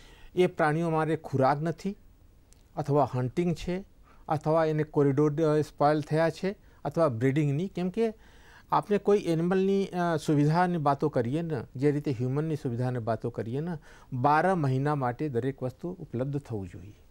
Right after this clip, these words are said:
દાખલા તરીકે, અસલોત બિયરને ખોરાક હોય તો બારહો મહિના માટે કોઈ મહિનામાં જામુનનો ખોરાક હોય, કોઈ મહિનામાં, અમ, એને ચીટીને ખોરાક હોય, કોઈ મહિનામાં બીજો ફળ હોય. માની લો કોઈ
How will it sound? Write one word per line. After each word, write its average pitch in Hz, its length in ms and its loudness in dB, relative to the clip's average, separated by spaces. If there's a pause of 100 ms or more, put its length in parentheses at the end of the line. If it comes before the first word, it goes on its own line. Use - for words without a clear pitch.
(300)
દાખલા 170 280 2
તરીકે, 190 540 -2 (200)
અસલોત 180 340 0
બિયરને 156 360 0
ખોરાક 160 440 0 (140)
હોય 104 180 -6 (440)
તો 156 60 0
બારહો 160 420 4
મહિના 175 380 -2
માટે 190 480 0 (220)
કોઈ 180 180 2
મહિનામાં 131 560 0
જામુનનો 170 460 2
ખોરાક 180 380 -2
હોય, 185 180 -6
કોઈ 170 220 -4
મહિનામાં, 147 760 -2 (420)
અમ, 120 500 -2
એને 131 220 -4
ચીટીને 185 560 -2
ખોરાક 185 300 0
હોય, 190 180 -2
કોઈ 180 180 -2
મહિનામાં 151 480 0
બીજો 160 300 0
ફળ - 180 -2
હોય. 170 240 -2 (340)
માની 170 280 4
લો 233 140 4
કોઈ 220 420 2